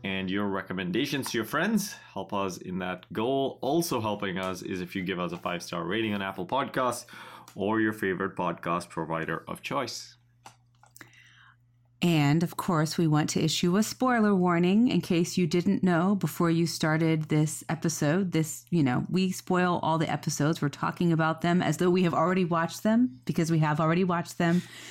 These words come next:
Speaker 2: So if you wanna watch this time-traveling episode before you hear us talk about it, you might wanna go back in time and do that and then join us.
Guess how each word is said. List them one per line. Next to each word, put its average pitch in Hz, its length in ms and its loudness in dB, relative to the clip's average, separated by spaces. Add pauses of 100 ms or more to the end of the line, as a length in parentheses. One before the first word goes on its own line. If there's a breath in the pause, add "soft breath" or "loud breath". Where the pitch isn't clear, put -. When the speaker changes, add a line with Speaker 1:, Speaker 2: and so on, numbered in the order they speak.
(180 loud breath)
Speaker 2:
So 240 260 0
if 214 140 0
you 226 140 6
wanna 220 200 4
watch 202 280 2
this 185 160 2
time-traveling 254 840 2
episode 214 720 2 (400 loud breath)
before 208 460 2
you 196 200 4
hear 190 200 4
us 190 160 2
talk 208 260 0
about 160 280 2
it, 156 120 2
you - 80 2
might 170 180 2
wanna 165 180 4
go 165 160 0
back 160 280 -2
in 160 140 4
time 165 280 2
and 156 120 4
do 196 140 2
that - 320 -2
and 160 160 4
then 160 160 4
join 185 220 4
us. - 320 -6